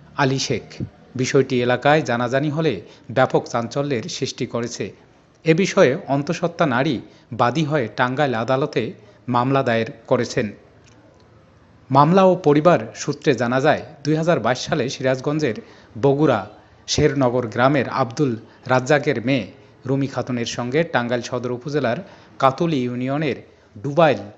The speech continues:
গ্রামের চানমিয়ার ছেলে আজাদ হোসেনের সঙ্গে বিয়ে সম্পন্ন হয়। বিয়ের পর তাদের পুত্র সন্তান হয়, যার বয়স দেড় বছর। পরে রুমির স্বামী আজাদ জীবিকার তাগিদে দুই হাজার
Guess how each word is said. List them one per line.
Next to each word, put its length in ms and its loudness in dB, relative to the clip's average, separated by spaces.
গ্রামের 460 0
চানমিয়ার 520 0
ছেলে 380 -2
আজাদ 400 -4
হোসেনের 420 -8
সঙ্গে 400 -2
বিয়ে 280 -2
সম্পন্ন 440 -8
হয়। 260 -4
বিয়ের 300 -2
পর 220 4
তাদের 340 2
পুত্র 300 -2
সন্তান 500 0
হয়, 280 2
যার 240 0
বয়স 460 0
দেড় 240 -2
বছর। 340 -4
পরে 320 6
রুমির 260 0
স্বামী 380 -2
আজাদ 560 0
জীবিকার 480 -2
তাগিদে 340 -4
দুই 180 -6
হাজার 220 -4